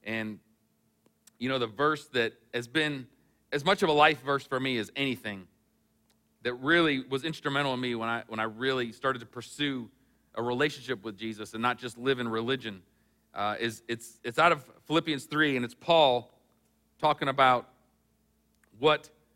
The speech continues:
uh, he, he started off by talking about how religious he was and how he was a Pharisee of Pharisees and he had everything going for him, right? And then he met Jesus and ruined everything. Jesus just turned his life upside down. So these next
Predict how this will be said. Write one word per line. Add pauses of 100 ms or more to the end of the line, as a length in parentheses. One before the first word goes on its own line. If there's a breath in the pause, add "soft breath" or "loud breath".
(340)
uh,
he,
he
started
off
by
talking
about
how
religious
he
was
and
how
he
was
a
Pharisee
of
Pharisees
and (240 soft breath)
he
had
everything
going
for
him,
right? (1040)
And
then
he
met
Jesus (920)
and
ruined
everything. (1300)
Jesus
just
turned
his
life
upside
down. (520)
So
these
next